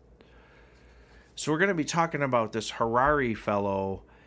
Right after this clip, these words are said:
and the agenda he promotes, because he's kind of like the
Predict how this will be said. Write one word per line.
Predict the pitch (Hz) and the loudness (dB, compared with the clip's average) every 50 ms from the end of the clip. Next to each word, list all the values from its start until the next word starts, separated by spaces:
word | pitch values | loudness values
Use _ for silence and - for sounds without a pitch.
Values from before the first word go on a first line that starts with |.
| - - - - _ - _ - - _ _ _ - - _ _ | -20 -20 -20 -20 _ -20 _ -20 -20 _ _ _ -20 -20 _ _
and | - 127 135 | -2 0 0
the | 139 135 131 | 2 0 0
agenda | 120 101 - - 151 170 180 165 151 127 | -2 -2 0 2 2 4 4 4 2 2
he | 127 135 123 | 2 -2 -2
promotes, | - - - 123 123 120 113 104 95 - | -4 -4 -2 0 2 2 0 0 -4 -6
because | - - - - 120 107 - | -10 -12 -8 -8 -8 -6 -4
he's | - 139 127 - | -4 -4 -4 -4
kind | - - 156 156 156 | -4 0 0 0 0
of | 156 135 120 | 0 -2 -2
like | 123 120 117 - | -4 -4 -4 -6
the | 92 101 113 113 113 110 107 101 | -10 -6 -4 -4 -2 -2 -4 -6